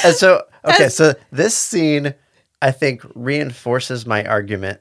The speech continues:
Speaker 1: that Nick is trying to stop her because if he was in her situation with his framework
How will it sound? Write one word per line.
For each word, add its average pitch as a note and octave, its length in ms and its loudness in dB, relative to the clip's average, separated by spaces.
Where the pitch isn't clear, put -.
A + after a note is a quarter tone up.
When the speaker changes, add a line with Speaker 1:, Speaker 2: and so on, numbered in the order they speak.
Speaker 1:
that F#2+ 440 -8
Nick D3+ 360 -6
is C#3+ 140 -6
trying C3 300 -4
to A2+ 100 -8
stop - 400 -4
her B2 680 -2
because A2 560 -4
if A#2+ 180 -4
he G3+ 300 -6
was G3 240 0
in B2 100 -2
her C3+ 280 -4
situation F2 840 -10
with G#2 380 -4
his D3 680 -6
framework B2+ 840 -4